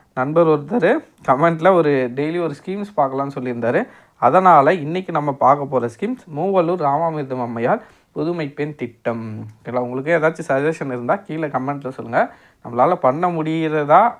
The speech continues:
முடியிற விஷயமா இருந்தா கண்டிப்பா பண்ணிடலாம். ஓகேங்களா? மூவலூர் ராமாமிர்தம் அம்மையார் புதுமை பெண் திட்டத்தை பத்தி பார்க்க போறோம். மேக்ஸிமம் எல்லாருக்கும் புதுமை பெண் திட்டம் பத்தி தெரிஞ்சிருக்கும். But இது யாரோட பெயர்ல செயல்பட்டுட்டு வருதுன்னா, மூவலூர் ராமாமிர்தம் அம்மையார். கேள்விகள் இப்படியும் வரலாம்.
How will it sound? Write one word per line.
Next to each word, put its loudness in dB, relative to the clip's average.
முடியிற 2
விஷயமா -4
இருந்தா 2
கண்டிப்பா -4
பண்ணிடலாம். -8
ஓகேங்களா? -6
மூவலூர் 4
ராமாமிர்தம் 4
அம்மையார் 0
புதுமை -2
பெண் -6
திட்டத்தை -8
பத்தி -10
பார்க்க -8
போறோம். -10
மேக்ஸிமம் 0
எல்லாருக்கும் 4
புதுமை -2
பெண் -6
திட்டம் -6
பத்தி -6
தெரிஞ்சிருக்கும். -4
But -6
இது -4
யாரோட 8
பெயர்ல 2
செயல்பட்டுட்டு 0
வருதுன்னா, 2
மூவலூர் 2
ராமாமிர்தம் 2
அம்மையார். -2
கேள்விகள் -4
இப்படியும் -6
வரலாம். -6